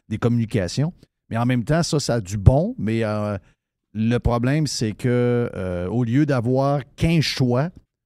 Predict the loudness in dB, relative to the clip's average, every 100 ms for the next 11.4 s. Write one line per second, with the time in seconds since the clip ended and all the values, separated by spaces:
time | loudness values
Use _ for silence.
0 | _ -2 0 2 2 2 0 0 -2 -4
1 | -4 -2 -2 -4 -6 -6 -6 -2 -2 0
2 | 0 0 0 0 2 0 0 0 0 0
3 | 0 0 -2 -2 -2 -2 -10 _ _ _
4 | _ -6 -4 -2 -2 0 0 0 -2 -4
5 | -4 0 2 2 0 0 0 0 2 2
6 | 2 2 0 -4 -12 _ _ -4 -2 0
7 | 0 0 0 0 0 0 2 2 2 0
8 | -2 0 -2 0 -2 -2 -2 -2 -2 0
9 | 0 -2 -2 -2 -2 0 -2 -2 -4 -2
10 | 0 -2 -2 0 0 0 -2 -2 0 -2
11 | -2 0 0 0